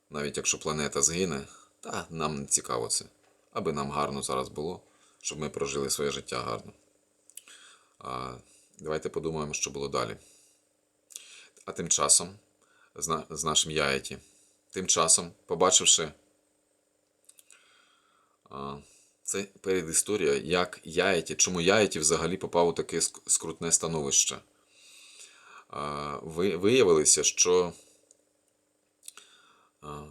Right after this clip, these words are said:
Шукрачар'я недаремно прокляв, а, Яєті. А, вияснилося, що Індра,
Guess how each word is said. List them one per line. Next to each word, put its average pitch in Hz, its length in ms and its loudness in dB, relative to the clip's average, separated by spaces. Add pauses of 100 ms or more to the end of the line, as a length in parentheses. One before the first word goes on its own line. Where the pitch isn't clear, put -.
(140)
Шукрачар'я 98 720 0 (120)
недаремно 95 640 4
прокляв, 82 540 0 (800)
а, 73 300 -6
Яєті. 76 540 0 (1200)
А, 76 200 -10 (400)
вияснилося, 85 760 0
що - 540 0
Індра, 98 480 -4